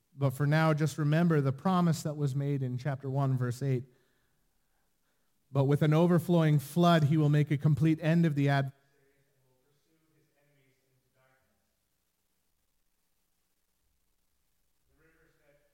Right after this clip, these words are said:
The rivers that surrounded Nineveh seem to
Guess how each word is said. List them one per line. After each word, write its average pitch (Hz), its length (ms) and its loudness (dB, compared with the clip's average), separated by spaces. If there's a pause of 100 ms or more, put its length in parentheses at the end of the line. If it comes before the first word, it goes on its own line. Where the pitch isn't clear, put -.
(4000)
The 127 80 -4
rivers 147 300 0
that 147 120 -2
surrounded 147 440 -2
Nineveh 143 340 -2
seem 147 380 -6
to 135 280 -6